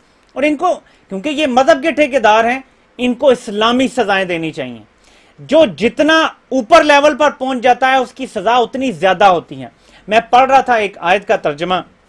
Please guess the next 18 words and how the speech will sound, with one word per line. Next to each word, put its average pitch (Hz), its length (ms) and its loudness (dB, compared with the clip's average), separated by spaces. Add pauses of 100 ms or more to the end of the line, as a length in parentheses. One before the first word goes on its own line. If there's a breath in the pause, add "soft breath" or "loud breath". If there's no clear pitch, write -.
(880 soft breath)
जब 226 120 2
नबी 240 260 0
पाक 254 240 2
सल्लल्लाहु 247 640 2
अलैहि 233 220 4
वसल्लम 220 520 0
की 226 100 -8
जो 214 120 -2
अज़वाजे 190 440 0
मुताहरात 196 680 0
थीं, 139 120 -12 (1300)
जो 226 100 0
पूरी 277 320 -2
उम्मत 262 340 0
की 277 120 -2
माएं 240 460 2
हैं, 202 280 -4 (500)
पाकीज़ा 294 640 0